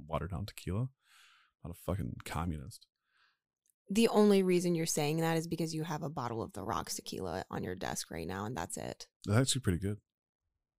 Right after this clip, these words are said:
Speaker 2: I've had
Speaker 1: G-,
Speaker 2: better.
Speaker 1: it goes down smooth.
Speaker 2: It's good.
Speaker 1: Yeah. I mean, it's, I'm not saying it's the best. Sorry, sorry, Dwayne Johnson. Your tequila is not the best I've ever put in my mouth, okay?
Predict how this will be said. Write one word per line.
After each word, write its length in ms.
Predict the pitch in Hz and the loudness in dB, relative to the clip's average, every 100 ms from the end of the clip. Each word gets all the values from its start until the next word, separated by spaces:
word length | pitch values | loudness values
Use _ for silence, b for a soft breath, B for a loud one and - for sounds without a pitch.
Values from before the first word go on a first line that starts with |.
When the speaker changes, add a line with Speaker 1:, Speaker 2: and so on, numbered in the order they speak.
| _ _ _ - | _ _ _ -12
Speaker 2:
I've 100 | 180 | -12
had 100 | - - | -12 -12
Speaker 1:
G-, 60 | - | -12
Speaker 2:
better. 120 | - 196 | -12 -14
Speaker 1:
it 100 | 113 | -4
goes 120 | 101 90 | -2 2
down 200 | 98 95 | 2 0
smooth. 300 | - 107 110 _ _ _ _ _ _ _ _ _ | -2 -6 -8 _ _ _ _ _ _ _ _ _
Speaker 2:
It's 140 | 330 - | -6 -2
good. 240 | 220 226 240 _ _ _ _ | -2 -2 -4 _ _ _ _
Speaker 1:
Yeah. 120 | 131 117 _ _ _ _ _ | -6 -6 _ _ _ _ _
I 20 | |
mean, 120 | 147 147 | 10 12
it's, 120 | - | 12
I'm 120 | 139 | 10
not 140 | 135 | 10
saying 180 | - 131 | 12 10
it's 120 | 113 | 10
the 100 | - | 8
best. 580 | 98 87 104 92 - - - 104 | 4 6 6 4 2 0 -4 0
Sorry, 320 | - 104 98 | 6 6 6
sorry, 320 | - 127 120 104 | 6 8 10 10
Dwayne 260 | 101 98 | 8 6
Johnson. 500 | 95 92 95 113 110 - _ _ - | 6 6 6 6 4 2 _ _ 0
Your 80 | |
tequila 480 | 110 113 - 135 117 | 4 4 8 10 10
is 140 | 104 95 | 8 8
not 140 | 104 | 6
the 60 | 98 | 6
best 380 | 95 101 98 - | 8 6 6 4
I've 100 | 98 | 4
ever 160 | 98 | 4
put 180 | 98 - | 4 2
in 80 | - | 2
my 140 | 101 | 2
mouth, 320 | 95 92 85 - | 2 2 -2 -6
okay? 340 | 95 101 98 | -4 0 0